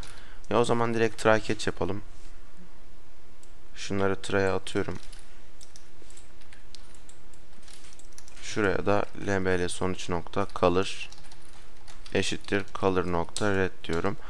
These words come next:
Buraya L B L sonuç nokta text eşittir. Ee, buraya da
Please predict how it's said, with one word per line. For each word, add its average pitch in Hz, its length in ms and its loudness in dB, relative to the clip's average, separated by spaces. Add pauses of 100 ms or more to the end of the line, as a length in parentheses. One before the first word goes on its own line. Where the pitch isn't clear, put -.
(280)
Buraya 95 260 2
L 95 240 2
B 90 120 2
L 90 80 2
sonuç - 320 0
nokta 85 280 -2
text - 460 2 (200)
eşittir. - 680 0 (2000)
Ee, 90 300 2 (100)
buraya 101 280 2
da 104 160 2